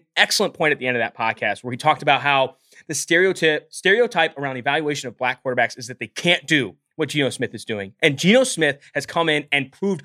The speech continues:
so many people wrong. And it's so good for the evaluation of black quarterbacks moving forward. He is running the Shane Waldron offense to a T, color by number, making freaking plays. He's getting the ball out on time with accuracy, throwing with anticipation, all things that, because this league is dominated by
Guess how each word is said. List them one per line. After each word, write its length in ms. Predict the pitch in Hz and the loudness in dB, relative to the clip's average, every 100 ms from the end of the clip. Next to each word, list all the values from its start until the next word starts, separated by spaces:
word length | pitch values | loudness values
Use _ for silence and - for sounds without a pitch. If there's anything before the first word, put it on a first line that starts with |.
| _ | _
so 380 | - - - 240 | -4 2 4 6
many 180 | 302 277 | 4 0
people 320 | - 196 160 | -4 -10 -8
wrong. 260 | 127 127 123 | -2 -2 -2
And 100 | 156 | -4
it's 120 | 151 | -4
so 320 | - - 233 285 | -2 4 4 4
good 400 | 143 160 165 156 | -2 2 2 0
for 80 | |
the 100 | 156 139 | -4 -2
evaluation 480 | 143 156 147 139 | 0 0 -2 -6
of 80 | 139 | -6
black 200 | 131 127 | -6 -6
quarterbacks 300 | 143 127 123 | -2 -2 -2
moving 140 | 127 110 | -8 -4
forward. 300 | 160 170 165 - | 2 2 0 -12
He 240 | - 240 233 | -2 0 4
is 200 | 208 202 _ | 4 2 _
running 260 | 143 175 208 | -2 -2 0
the 60 | 147 | -2
Shane 220 | - 170 | -2 0
Waldron 280 | 165 175 - | 0 -2 -2
offense 340 | 135 139 131 | -2 -2 -6
to 120 | - 120 | -8 -8
a 40 | |
T, 320 | - 180 170 - - | -2 -2 -2 -4 -2
color 240 | 196 220 | 2 2
by 140 | 208 | 2
number, 280 | 156 156 147 - | 0 0 -4 0
making 340 | 165 165 147 | 0 0 -6
freaking 340 | - 156 143 | -6 -6 -4
plays. 240 | 156 127 104 | -4 -4 -4
He's 120 | 117 | -2
getting 180 | 165 196 | 0 2
the 60 | |
ball 180 | 175 160 | 2 2
out 100 | 156 | 2
on 100 | 147 | -2
time 280 | 135 135 127 - - | -4 -4 -4 -8 -4
with 180 | 180 | -2
accuracy, 440 | 156 143 - 139 127 | 0 -2 -4 -10 -6
throwing 200 | 151 170 | 0 0
with 100 | 170 | 0
anticipation, 560 | 156 143 143 139 139 147 | -4 -6 -6 -4 -6 0
all 180 | 190 247 | 2 2
things 320 | 302 254 185 | 2 0 2
that, 280 | 175 165 - - - | 2 2 0 -12 -18
because 460 | - - 254 262 - _ _ _ _ | -14 -2 2 2 0 _ _ _ _
this 220 | 202 - | -4 -2
league 320 | 180 233 240 185 | -2 0 0 -2
is 100 | 147 | -2
dominated 380 | 175 208 214 | 0 2 0
by 140 | 165 | 0